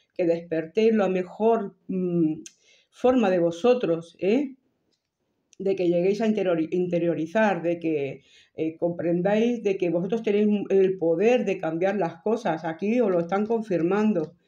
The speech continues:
¿eh? Aquí viene un cambio tremendo, tienes los libros en medio y eso es la sabiduría,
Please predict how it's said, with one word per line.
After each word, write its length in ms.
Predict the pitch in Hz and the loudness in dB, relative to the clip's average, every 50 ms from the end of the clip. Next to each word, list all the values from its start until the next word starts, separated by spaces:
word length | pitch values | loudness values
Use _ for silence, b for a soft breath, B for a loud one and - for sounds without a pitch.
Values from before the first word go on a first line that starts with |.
| _ _ _ _ | _ _ _ _
¿eh? 320 | - 190 226 254 - - - _ _ _ _ _ _ _ _ - | 0 0 2 0 0 -6 -14 _ _ _ _ _ _ _ _ -12
Aquí 300 | 160 156 - 202 208 208 | -12 -6 -2 0 2 2
viene 200 | 226 226 233 220 | 2 2 2 2
un 340 | 214 202 196 196 185 - | 2 2 0 -2 -4 -8
cambio 680 | - - 196 196 208 220 220 233 247 269 277 277 277 - _ _ _ _ _ _ _ _ - | -4 -2 0 2 2 2 2 2 2 2 0 0 -4 -10 _ _ _ _ _ _ _ _ -4
tremendo, 840 | 196 185 185 185 175 190 208 214 233 240 240 277 311 320 320 - _ _ _ - | 0 0 2 2 2 4 4 4 4 4 2 2 2 0 -2 -6 _ _ _ 0
tienes 280 | 220 226 233 233 214 | 2 4 4 4 4
los 200 | 196 185 170 175 | 4 4 4 4
libros 440 | 180 190 233 233 233 240 233 - - | 2 2 0 0 0 -2 -2 -2 -4
en 200 | 185 175 175 175 | -4 -2 -2 0
medio 540 | 185 196 208 214 220 240 254 277 294 320 - | 0 0 0 0 0 0 0 -2 -2 -4 -6
y 120 | - 170 185 | -4 -4 -4
eso 180 | 196 - - 175 | -4 -4 -8 -10
es 80 | 196 175 | -6 -4
la 200 | 165 202 247 254 | -2 -2 -2 -4
sabiduría, 960 | - - - 196 175 170 170 175 160 160 160 160 202 247 247 185 156 156 b | -8 -8 -4 -2 -2 -2 -2 -2 -2 -2 -2 -2 0 0 0 0 -2 -4 b